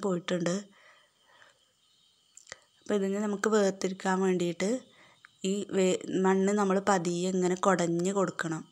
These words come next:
എന്നാലേ വേര് പൊട്ടാതെ നമുക്ക് ഓരോ തൈകളെയും എളുപ്പത്തിൽ ഇങ്ങനെ മാറ്റിയെടുക്കാൻ കഴിയും. മണ്ണിങ്ങനെ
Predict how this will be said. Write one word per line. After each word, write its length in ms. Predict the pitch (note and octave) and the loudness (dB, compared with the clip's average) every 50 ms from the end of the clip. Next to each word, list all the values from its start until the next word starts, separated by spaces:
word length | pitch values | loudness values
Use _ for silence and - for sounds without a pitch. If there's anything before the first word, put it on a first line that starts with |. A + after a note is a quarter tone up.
| _ _ _ - - - | _ _ _ -20 -14 -8
എന്നാലേ 320 | - F3+ F#3 F3+ F3 F#3 G3 F#3+ G3 | -6 -4 -2 0 2 2 2 2 0
വേര് 260 | F#3+ F#3 F3+ F#3 F#3+ G#3+ | 0 2 0 0 2 0
പൊട്ടാതെ 440 | G3+ F#3+ G3+ - F3+ F3 F3 E3+ F#3 F#3+ | 0 0 0 0 0 0 0 -2 0 0
നമുക്ക് 280 | F#3 F3+ F3 - - F#3+ F#3+ F#3 | 0 -2 -2 -4 -4 -2 0 2
ഓരോ 160 | F3 F3 F3+ F#3+ G3 G#3+ | 2 2 2 2 2 2
തൈകളെയും 600 | G3+ F#3+ F3 E3+ F3 E3+ E3+ E3+ E3+ F3 F#3 G#3+ - - _ _ _ _ _ - | 2 0 0 0 0 0 0 0 0 -2 -4 -6 -8 -14 _ _ _ _ _ -4
എളുപ്പത്തിൽ 540 | F3 E3+ - - - - F#3 F#3 - F#3 G3+ | -4 -4 -4 -4 0 0 0 2 2 0 0
ഇങ്ങനെ 220 | G3+ G3 F#3+ F#3 F#3+ G3 | 0 0 0 0 0 0
മാറ്റിയെടുക്കാൻ 600 | F#3 F3 E3 - - F3+ F3 - - - F3+ F3 F3 | -2 -2 -2 -2 -2 -2 -2 -4 -6 -6 -6 -4 -4
കഴിയും. 300 | F3 E3 E3 E3 E3+ F3+ F#3+ - _ _ - - - - - - - _ _ _ _ _ _ _ _ _ _ _ - _ G3 G3 | -4 -4 -4 -6 -6 -8 -12 -16 _ _ -20 -20 -20 -20 -20 -20 -20 _ _ _ _ _ _ _ _ _ _ _ -16 _ -6 -4
മണ്ണിങ്ങനെ 420 | F#3 F3+ F3+ F#3 F#3+ F#3+ F#3+ G3+ | -2 -2 0 0 0 0 0 0